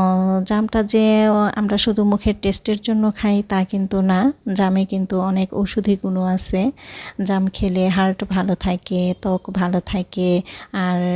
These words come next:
ডায়াবেটিস নিয়ন্ত্রণে তো এক কথায় মহা ঔষধ। জাম তো খুবই উপকার। তো সিজনাল ফল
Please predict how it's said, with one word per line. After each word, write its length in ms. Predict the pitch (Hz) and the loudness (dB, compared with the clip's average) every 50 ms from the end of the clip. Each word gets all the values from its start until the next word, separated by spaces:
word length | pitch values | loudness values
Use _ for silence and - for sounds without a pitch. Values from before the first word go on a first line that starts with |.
| 180 180 | -2 -2
ডায়াবেটিস 540 | 185 190 185 180 190 190 - 196 185 180 - - | -2 -2 -2 0 -2 -2 -2 -2 -2 -2 -4 -4
নিয়ন্ত্রণে 460 | - 190 185 185 180 180 196 180 180 | -2 -2 -2 -2 -2 -2 -2 -2 -2
তো 100 | 175 - 180 | -2 0 -2
এক 120 | 175 - - - | -2 -2 -4 -6
কথায় 440 | 180 175 - - 196 175 180 180 175 175 - - | -8 -6 -4 -2 -2 0 0 0 0 -2 -2 -2
মহা 280 | - 185 180 - - 180 170 | -2 -2 -2 0 0 0 2
ঔষধ। 440 | 175 180 - - 190 185 190 196 - - - - - 233 202 185 175 | 2 2 2 4 4 4 4 4 6 4 4 4 2 -2 -4 -4 -4
জাম 220 | 170 202 185 180 180 175 - | -4 -4 -4 -2 -4 -4 -4
তো 80 | - 180 175 175 | -4 -4 -4 -4
খুবই 300 | - - 196 196 208 208 208 | -2 -2 0 2 2 4 4
উপকার। 480 | 196 190 - 196 180 - 190 185 190 247 294 - - - - - - - - - - - | 2 2 -2 -6 -6 -4 -4 -2 -2 -2 -4 -6 -10 -20 -20 -18 -16 -16 -16 -16 -12 -4
তো 100 | - 208 202 196 196 | -2 0 0 0 0
সিজনাল 520 | - - 226 220 220 220 220 214 214 214 | 2 2 4 4 4 2 2 2 0 0
ফল 280 | 208 - - 202 202 | -2 -2 -4 -2 -2